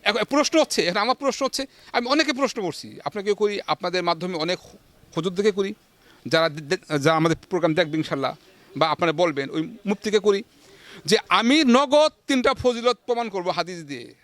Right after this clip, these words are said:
নগদ, যে মিলে দাঁড়ালে আল্লাহ জান্নাতে ঘর তৈরি করে, আল্লাহ সম্পর্ক রাখে এবং আল্লাহ তার সম্মান বৃদ্ধি করে দেয়।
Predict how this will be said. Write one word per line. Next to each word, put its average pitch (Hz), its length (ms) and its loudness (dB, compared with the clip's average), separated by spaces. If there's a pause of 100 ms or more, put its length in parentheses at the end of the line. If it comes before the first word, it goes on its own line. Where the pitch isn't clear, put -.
নগদ, 196 480 0 (960)
যে 214 280 4
মিলে 233 300 4
দাঁড়ালে 247 440 4 (640)
আল্লাহ 196 220 2
জান্নাতে 202 320 -2
ঘর 175 200 -2
তৈরি 220 220 -6
করে, 190 360 -6 (280)
আল্লাহ 196 240 2
সম্পর্ক 190 540 -2
রাখে 208 500 0 (300)
এবং 180 280 -2
আল্লাহ 175 220 0
তার 233 120 -4
সম্মান 190 340 -8
বৃদ্ধি 180 220 -10
করে 135 180 -10
দেয়। - 160 -18